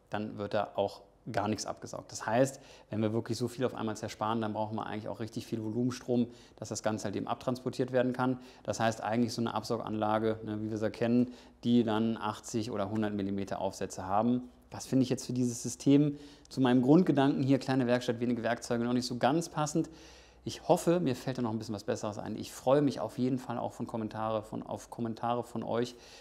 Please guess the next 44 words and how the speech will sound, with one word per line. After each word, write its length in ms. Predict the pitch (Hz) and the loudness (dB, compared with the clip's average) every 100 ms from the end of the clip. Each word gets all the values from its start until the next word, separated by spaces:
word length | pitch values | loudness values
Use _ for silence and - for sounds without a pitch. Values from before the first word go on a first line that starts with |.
| - | -4
Vielleicht 300 | 110 120 - | 2 2 2
gibt's 180 | - - | -2 0
ja 80 | 123 | 2
irgendwo 220 | 123 123 | 4 4
eine 100 | 117 | 6
Lösung. 480 | 127 131 131 127 120 | 6 6 4 2 -2
Ihr 80 | |
habt 140 | 113 - | -8 -4
irgendwo 200 | 123 117 | 0 2
mal 140 | 113 | 0
ein 80 | 110 | 0
Video 220 | 113 110 | -2 -2
gesehen, 380 | 110 120 113 110 - - - | -2 2 2 0 -6 -20 -14
dass 180 | - 107 | -6 -2
wir 60 | |
da 100 | 104 | -2
auf 180 | 98 - | -4 -6
jeden 120 | 104 | -8
Fall 220 | - 101 | -4 -4
auch 160 | - 95 | -4 -4
noch 120 | 95 | -4
mal 160 | 95 92 | -4 -4
ein 100 | 92 | -6
bisschen 260 | 92 - | -8 -8
das 120 | 92 - | -8 -8
Ganze 220 | 87 - | -8 -8
optimieren 440 | - 110 95 80 | -6 -4 -2 -6
können. 180 | - - - - - - _ - - - - - - - | -12 -20 -20 -20 -20 -20 _ -16 -16 -16 -20 -20 -20 4
Jetzt 300 | 165 196 - | 8 8 10
kommt 220 | 208 220 | 8 8
hier 180 | 220 214 | 6 6
noch 320 | 196 196 - | 8 6 6
eine 280 | 147 151 160 | 0 4 4
kleine 240 | - 156 143 | 4 4 4
Problematik. 720 | 131 120 123 170 202 190 - - | 4 6 6 6 4 2 -2 6
Und 280 | 180 214 | 8 8
zwar 500 | - 123 107 139 208 - - - _ _ _ _ _ _ _ _ - - | 6 6 8 8 6 -2 -18 -20 _ _ _ _ _ _ _ _ -20 -10
ist 120 | 120 | 0
ja 60 | 120 | 0
die 160 | 113 123 | 0 0
Fläche 340 | 135 123 120 | 2 2 0
jetzt 160 | 117 - | -4 -4
hier 160 | 123 | -4
abgerichtet, 760 | 113 - 160 175 175 240 247 | -4 -2 2 2 2 -4 -4